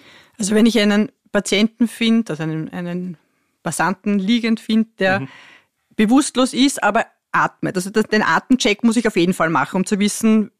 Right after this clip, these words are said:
Speaker 1: wie, wie geht's dem? Atmet er selbstständig? Muss ich reanimieren oder reicht die stabile Seitenlage, bis die Rettung kommt? Das muss ich auf jeden Fall machen. Dann hoffe ich, dass er am Rücken liegt. Das wäre am einfachsten, um zu beginnen, dass ich ihn richtig lagere.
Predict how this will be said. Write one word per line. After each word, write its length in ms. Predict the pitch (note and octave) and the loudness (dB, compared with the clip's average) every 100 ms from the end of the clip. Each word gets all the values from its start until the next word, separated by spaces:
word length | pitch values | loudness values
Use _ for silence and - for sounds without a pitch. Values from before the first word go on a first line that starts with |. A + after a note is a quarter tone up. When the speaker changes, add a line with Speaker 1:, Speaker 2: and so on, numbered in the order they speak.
| _ - | _ -4
Speaker 1:
wie, 240 | G#3+ G#3 | -2 0
wie 100 | A3 | 0
geht's 280 | G3 G3+ - | 0 -2 0
dem? 260 | G#3+ A3+ - | 2 2 0
Atmet 360 | F3+ - A3 | -2 0 0
er 100 | G#3+ | 0
selbstständig? 580 | - G3 G3 - G#3 G#3 | 0 0 -2 0 0 2
Muss 180 | G#3 G3+ | 0 0
ich 260 | G#3+ - - | -4 -6 -4
reanimieren 580 | G#3 G3 G#3+ G#3 A3 A3 | 0 4 4 4 2 0
oder 460 | G3 G3 F#3+ F#3 _ _ | 0 2 2 0 _ _
reicht 340 | G3 F3+ F3+ - | -2 -2 0 -2
die 80 | G#3+ | -2
stabile 360 | G3+ A3 G3+ | 0 0 0
Seitenlage, 540 | G3+ E3+ A3 G3 F#3+ F#3+ | 2 0 2 0 0 -2
bis 240 | G#3+ - | -2 -2
die 180 | G#3 G3+ | 2 2
Rettung 380 | F#3 F3+ A#3+ A#3+ | 2 0 0 2
kommt? 320 | B3 C4 - - - - - - _ | 2 2 -2 -18 -20 -20 -20 -20 _
Das 180 | G#3+ G#3+ | -4 0
muss 120 | A3+ | 0
ich 100 | G#3+ | 2
auf 80 | G#3 | 0
jeden 180 | E3+ E3 | 0 -2
Fall 140 | D#3+ | -2
machen. 320 | D3+ C3 - F#3 | -2 -2 -4 -2
Dann 280 | F#3+ G#3+ - G3 _ - | 0 0 -4 -14 _ -12
hoffe 300 | G3+ G#3 - | -2 0 0
ich, 60 | B3 | 0
dass 160 | G#3 | 0
er 80 | G#3 | 2
am 80 | G3+ | 2
Rücken 260 | A#3 - B3 | 0 2 2
liegt. 240 | C4 C4+ | 2 0
Das 140 | A3+ | 0
wäre 80 | F#3 | 0
am 80 | F3+ | 0
einfachsten, 600 | D#3+ G3 A#3+ - - B3+ | 0 0 -2 -4 2 2
um 300 | - G#3+ G3 | 4 2 2
zu 140 | - | -2
beginnen, 480 | G#3 G#3+ A3 A3 A3 | -4 0 2 4 4
dass 160 | A3 A3 | 2 -2
ich 120 | - | -4
ihn 180 | G#3 G3 - | -4 -4 0
richtig 320 | A3+ - G#3 | 0 0 -2
lagere. 500 | - C3 - G#3+ C4 | 2 2 2 0 0